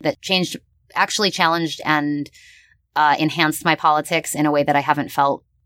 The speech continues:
happen in a while. I've become an Adrienne Maree Brown devotee. I love that book, and I'm really, really happy that she would, she describes it as sort of it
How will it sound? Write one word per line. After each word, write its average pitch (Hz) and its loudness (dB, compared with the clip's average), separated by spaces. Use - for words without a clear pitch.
happen 165 0
in 170 0
a 175 -2
while. 185 2
I've 151 0
become 151 0
an 151 0
Adrienne 156 0
Maree 147 0
Brown 143 2
devotee. 156 0
I 143 2
love 151 0
that - 0
book, 135 2
and 143 -2
I'm 135 -4
really, 135 -2
really 131 -4
happy 123 -8
that 139 0
she - -2
would, 165 2
she - 0
describes 156 2
it 139 2
as 139 -2
sort 139 -2
of 127 -2
it 120 -4